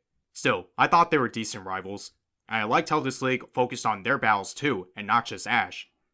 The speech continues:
Speaking of Ash, this was the first league where he decided to not use any of his past Pokemon, and instead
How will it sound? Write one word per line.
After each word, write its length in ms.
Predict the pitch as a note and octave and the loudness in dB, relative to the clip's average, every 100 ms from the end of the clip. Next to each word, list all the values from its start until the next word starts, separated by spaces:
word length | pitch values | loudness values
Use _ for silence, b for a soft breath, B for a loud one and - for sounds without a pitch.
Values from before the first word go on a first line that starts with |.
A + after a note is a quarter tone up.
| - | -20
Speaking 380 | - D#3 F3+ C#3+ | -2 0 2 0
of 100 | A2 | 2
Ash, 320 | G#2+ F#2 - _ _ | 0 0 -8 _ _
this 200 | G#2+ D3 | -6 -2
was 140 | F#3+ F3 | 0 0
the 100 | E3 | 0
first 340 | - D3+ - | 4 2 2
league 240 | A#2+ D3 A2 | 0 0 0
where 120 | A2+ | -4
he 40 | |
decided 360 | A#2 A2+ C3+ B2 | -4 0 0 2
to 60 | |
not 200 | A2+ C3+ | 0 0
use 180 | C#3 C3+ | 0 -4
any 200 | - B2+ | -4 -4
of 60 | B2 | -4
his 120 | G#2+ | -4
past 320 | A#2 A#2 - | 0 0 2
Pokemon, 480 | B2+ D#3 A2+ G2+ G2 _ _ - | 0 0 0 -4 -4 _ _ -8
and 60 | |
instead 320 | A2 - C3+ | -6 0 0